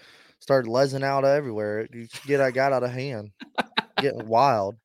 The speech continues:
Speaker 2: Yeah, don't let the wives come. They get more out of hand than the
Speaker 1: Yeah.
Speaker 2: husbands.
Speaker 1: Well,
Speaker 2: That's a
Speaker 1: they, they,
Speaker 2: fact.
Speaker 1: they were not invited. Um,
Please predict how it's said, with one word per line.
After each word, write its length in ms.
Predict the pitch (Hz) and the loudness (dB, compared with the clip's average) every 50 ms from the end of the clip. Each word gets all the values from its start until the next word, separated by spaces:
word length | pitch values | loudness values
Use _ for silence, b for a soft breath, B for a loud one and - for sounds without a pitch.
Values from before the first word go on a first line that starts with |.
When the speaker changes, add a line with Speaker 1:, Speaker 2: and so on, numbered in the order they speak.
| _ - - - _ _ - - _ _ _ - - _ _ _ _ - B 139 139 B B B | _ -16 -16 -16 _ _ -20 -20 _ _ _ -20 -20 _ _ _ _ -20 B -20 -20 B B B
Speaker 2:
Yeah, 160 | - 143 139 127 | -6 -6 -4 -4
don't 180 | 135 170 214 | -4 -4 -6
let 100 | 277 403 | -6 -6
the 80 | 381 349 | -6 -2
wives 340 | 156 143 135 143 147 147 - | 0 2 2 2 2 0 -2
come. 200 | - 110 107 117 | -8 -8 -6 -4
They 100 | 117 151 | -6 -4
get 160 | 202 131 - | -4 -4 -4
more 180 | 165 151 151 | -2 -2 0
out 140 | 151 147 131 | 0 0 0
of 60 | 123 | -2
hand 200 | 123 127 123 120 | -4 -4 -4 -4
than 100 | 120 110 104 | -4 -6 -6
the 60 | 110 | -4
Speaker 1:
Yeah. 60 | 120 127 | -2 -2
Speaker 2:
husbands. 400 | 110 107 113 101 69 87 120 - | -2 -4 -6 -16 -18 -18 -14 -10
Speaker 1:
Well, 180 | 123 135 170 160 | -8 -8 -8 -8
Speaker 2:
That's 140 | 127 123 120 | -8 -6 -4
a 40 | 123 | -4
Speaker 1:
they, 120 | 143 160 | -4 -4
they, 220 | - - 123 131 143 | -4 -4 -4 -4 -4
Speaker 2:
fact. 200 | - _ _ _ _ - | -6 _ _ _ _ -6
Speaker 1:
they 100 | 120 135 | -4 -4
were 140 | 151 156 147 | -4 -4 -4
not 180 | 151 165 170 - | -4 -6 -6 -6
invited. 380 | 131 139 151 143 107 101 101 - _ _ _ _ _ _ b b b b b b b b b b | -4 -4 -2 -2 -4 -6 -8 -10 _ _ _ _ _ _ b b b b b b b b b b
Um, 460 | 139 131 127 127 120 117 113 101 | 0 0 2 0 0 -2 -6 -8